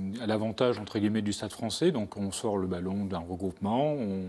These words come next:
on l'éjecte vers les, les joueurs. Et Nicolas, donc, euh, c'est, c'est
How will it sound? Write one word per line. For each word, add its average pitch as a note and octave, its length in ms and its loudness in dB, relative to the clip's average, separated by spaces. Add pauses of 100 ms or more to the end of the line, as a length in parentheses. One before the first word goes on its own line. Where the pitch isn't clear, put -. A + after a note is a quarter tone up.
on F#2 60 -4
l'éjecte G#2+ 480 2
vers G2+ 220 -2
les, F2+ 500 -6
les F#2 100 -2
joueurs. A2 520 2
Et G2+ 140 0
Nicolas, G2+ 520 2
donc, A2 300 -2
euh, F#2+ 80 -2
c'est, - 180 -2
c'est - 180 0